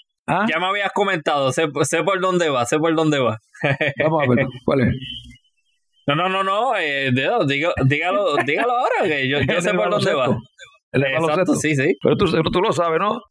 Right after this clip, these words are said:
Speaker 2: Sí, sí. Me lo había
Speaker 1: Fue,
Speaker 2: mencionado.
Speaker 1: fue que por muchos años, por muchos años, muchos años, se lo digo aquí, que, que el primer juego de baloncesto se había celebrado en San Juan en mil novecientos trece,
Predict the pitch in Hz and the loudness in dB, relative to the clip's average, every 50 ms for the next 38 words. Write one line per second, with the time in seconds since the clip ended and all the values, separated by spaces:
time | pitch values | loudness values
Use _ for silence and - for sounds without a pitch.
0 | _ - - - 156 156 - 160 226 269 - _ - - _ _ _ _ _ _ | _ -6 -4 -2 -2 0 0 0 0 0 -4 _ -20 -20 _ _ _ _ _ _
1 | _ _ _ - 131 135 139 143 147 160 175 185 190 - - 185 165 147 139 131 | _ _ _ -2 0 0 0 0 -2 -2 0 0 0 0 0 0 0 0 0 -2
2 | 117 107 - 165 170 202 - 214 208 208 202 180 170 165 180 - - 147 151 135 | -2 0 0 0 0 0 0 -2 -2 -2 -2 0 0 -2 -2 -2 -2 0 2 2
3 | 151 190 196 196 240 202 156 226 240 240 208 180 160 151 143 170 - 127 131 160 | 2 2 2 2 0 0 0 0 0 0 0 2 2 2 2 2 2 4 4 4
4 | 220 247 233 240 202 131 196 208 196 165 151 147 165 185 202 - 139 175 185 175 | 4 4 2 2 0 0 0 0 0 2 2 2 2 2 2 2 0 2 2 2
5 | 156 139 117 131 135 131 131 135 160 180 170 165 180 196 190 220 - - - - | 2 2 2 2 2 2 2 2 2 2 2 2 0 0 0 0 0 0 0 -2
6 | - - - - - - - - - - 131 151 151 - - 139 151 165 160 175 | -4 -8 -12 -8 -6 -6 -6 -4 -2 0 0 2 2 0 0 0 2 2 2 2
7 | 190 196 190 185 185 180 170 185 202 175 165 165 160 160 143 147 180 180 175 185 | 2 0 0 0 0 2 2 2 2 2 2 2 2 2 2 2 2 2 2 0
8 | 190 190 190 180 160 151 147 123 151 151 156 180 202 196 170 - - - - - | 0 2 2 2 2 2 2 2 2 2 2 2 0 0 -2 -4 -8 -12 -14 -14
9 | - - - - 123 143 151 165 147 165 180 147 175 160 - 160 143 139 120 139 | -10 -2 0 2 2 4 4 4 4 2 2 2 2 0 2 2 2 2 2 2